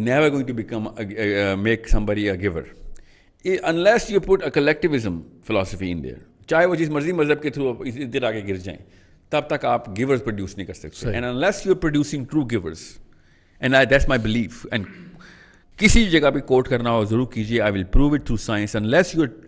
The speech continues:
Speaker 1: actually producing true givers in your own house, then you are the biggest problem this planet is suffering from।
Speaker 2: हम्म, हम्म, हम्म, हम्म।
Speaker 1: ये वही selfish leeches हैं जो कि प्रोड्यूस हो रही हैं कि मेरी, मुझे ये मिल जाए, मुझे ये मिल जाए, मैं इतना बन जाऊं।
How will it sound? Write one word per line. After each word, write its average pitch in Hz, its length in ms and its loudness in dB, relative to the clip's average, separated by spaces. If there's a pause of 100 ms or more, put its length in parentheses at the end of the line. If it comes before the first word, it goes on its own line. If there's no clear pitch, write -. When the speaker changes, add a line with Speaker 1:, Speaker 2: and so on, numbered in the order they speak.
(200)
Speaker 1:
actually 170 260 -6 (220)
producing 147 640 -4
true 170 240 2
givers 156 280 0
in 139 120 -4
your 131 160 -2
own 131 80 -6
house, 127 360 -10 (360)
then 131 220 -4
you 139 60 2 (300)
are 131 200 4
the 120 140 -4 (140)
biggest - 280 8
problem 120 320 2
this 113 220 -8
planet 98 220 -8
is 85 180 -14
suffering - 320 -14
from। - 120 -20
Speaker 2:
हम्म, 104 320 -10
हम्म, 87 200 -12 (280)
हम्म, 101 120 -12
हम्म। 92 380 -14
Speaker 1:
ये 139 180 2
वही 165 440 6
selfish - 720 4
leeches 165 460 2
हैं 135 120 4
जो 123 80 -2
कि 123 100 -6
प्रोड्यूस 110 400 -8
हो 95 120 -4
रही 101 140 -6
हैं 101 80 -6
कि 101 120 -10
मेरी, 120 360 -2
मुझे 131 220 0
ये 127 140 0
मिल 117 180 -6
जाए, 110 140 -8
मुझे 110 240 -12
ये 113 100 -8
मिल 110 140 -10
जाए, 107 120 -8
मैं 113 100 -10
इतना 127 200 -8
बन 110 200 -8
जाऊं। 90 180 -12